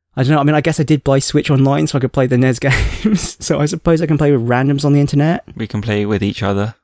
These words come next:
Speaker 1: Are you gonna buy it?
Speaker 2: I don't know. <laughs>
Speaker 1: Yeah. <laughs> So, like, shut your mouth, Ting. If you're not gonna buy it, you know, don't tease.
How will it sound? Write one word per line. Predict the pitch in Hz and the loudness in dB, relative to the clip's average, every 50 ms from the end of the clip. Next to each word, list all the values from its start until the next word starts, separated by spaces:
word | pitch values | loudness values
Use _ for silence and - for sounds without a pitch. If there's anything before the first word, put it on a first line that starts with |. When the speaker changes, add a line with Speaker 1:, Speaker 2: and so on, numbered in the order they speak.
| _ _ _ _ _ _ _ _ _ _ _ _ _ _ | _ _ _ _ _ _ _ _ _ _ _ _ _ _
Speaker 1:
Are | - 120 | 2 4
you | 127 135 | 4 4
gonna | 160 160 | 4 4
buy | 143 147 165 202 | 4 2 2 2
it? | 349 427 - - _ _ _ - | 0 -2 -6 -10 _ _ _ -14
Speaker 2:
I | |
don't | 98 - 98 | -12 -10 -8
know. | 101 90 90 120 | -6 -6 -6 -6
<laughs> | - - _ _ _ _ - - | -8 -12 _ _ _ _ -4 -2
Speaker 1:
Yeah. | 117 113 147 151 147 139 - 190 190 151 196 185 180 190 175 160 | 2 2 4 4 6 6 6 6 6 6 6 4 4 4 4 4
<laughs> | |
So, | 139 - - 202 185 190 - | 2 0 -2 -4 -2 -2 -2
like, | 202 180 - - | -2 -4 -6 -8
shut | - - - - 247 - 196 135 | -10 -8 -6 -6 -6 -4 -2 0
your | 175 156 156 127 | 0 0 0 0
mouth, | 127 147 143 131 113 - - - | 0 -2 -2 -2 -4 -6 -8 -6
Ting. | - 131 123 117 110 107 113 120 139 - - - _ _ - - - - - - | -2 0 2 2 2 2 0 -2 -2 -4 -10 -20 _ _ -18 -16 -14 -14 -12 -12
If | 277 220 - - | -12 -10 -4 -2
you're | 135 147 160 | 0 2 2
not | 165 156 | 2 2
gonna | 147 131 110 | 0 0 0
buy | 98 - 123 123 123 113 | -2 -2 0 2 4 4
it, | 110 107 104 104 - - - | 4 2 2 0 -2 -4 -4
you | - 160 127 | -4 -2 0
know, | 110 104 101 104 110 - _ _ - | 2 2 2 0 -2 -4 _ _ 0
don't | 127 123 120 113 - - - | 0 2 2 0 -4 -6 -2
tease. | - 139 120 104 98 95 98 101 104 - - - | 0 2 2 2 2 0 -2 -2 -4 -6 -10 -18